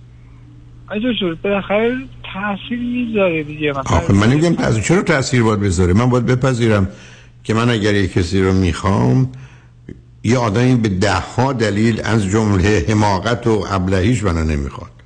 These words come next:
Speaker 2: چرا من باید ازش نتیجه گیری بد و منفی بکنم؟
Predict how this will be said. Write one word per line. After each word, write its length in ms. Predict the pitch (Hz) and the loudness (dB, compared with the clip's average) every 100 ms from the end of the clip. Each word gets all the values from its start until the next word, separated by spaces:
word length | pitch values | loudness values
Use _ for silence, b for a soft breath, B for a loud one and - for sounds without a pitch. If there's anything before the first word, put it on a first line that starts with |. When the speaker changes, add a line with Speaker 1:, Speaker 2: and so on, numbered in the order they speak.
| b b b b b - | b b b b b -4
Speaker 2:
چرا 160 | 117 | 0
من 240 | 113 123 123 | 2 2 2
باید 180 | 98 78 | 0 -2
ازش 460 | 76 78 87 - | -6 -2 -2 0
نتیجه 360 | 80 73 76 80 | -2 -2 -4 -4
گیری 240 | 76 78 | -2 -2
بد 220 | 71 73 | -2 -2
و 40 | 71 | -2
منفی 340 | 69 64 - | -4 -6 -8
بکنم؟ 360 | - - - | -12 -12 -12